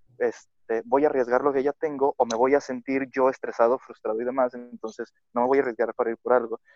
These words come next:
Entonces, suena medio extraño, pero hay muchísima gente que tiene como ese chip en la cabeza, por así decirlo, ¿no? Y hay gente que es, o sea, la gente que lo sabe es como, "Ok, se vale", ¿no? O sea,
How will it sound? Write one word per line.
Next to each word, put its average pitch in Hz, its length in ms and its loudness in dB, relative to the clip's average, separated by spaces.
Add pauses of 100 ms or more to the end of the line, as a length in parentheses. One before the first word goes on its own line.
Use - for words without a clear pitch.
(140)
Entonces, 135 420 -2 (640)
suena 185 380 4
medio 143 320 0 (160)
extraño, 147 500 -2 (120)
pero 143 160 -2
hay 165 60 -2
muchísima 175 640 -8
gente 143 320 -6
que 123 120 -14
tiene 131 460 -6 (300)
como 120 200 -4
ese 135 140 -10
chip 123 300 -4
en 123 100 2
la 117 100 0
cabeza, 117 460 -4 (200)
por 107 140 -10
así - 160 -12
decirlo, 117 540 -8
¿no? 117 180 -8 (1080)
Y 147 180 6
hay 165 120 10
gente 165 500 2 (340)
que 117 260 2
es, 123 180 -6
o 120 80 0
sea, 123 300 2
la 123 200 0
gente 220 280 -6
que 175 120 0
lo 127 120 2
sabe 143 400 6
es 127 120 -6
como, 120 200 -4
"Ok, - 120 -8 (260)
se 135 140 2
vale", 127 280 4
¿no? 143 120 -4
O 151 80 -2
sea, 113 180 0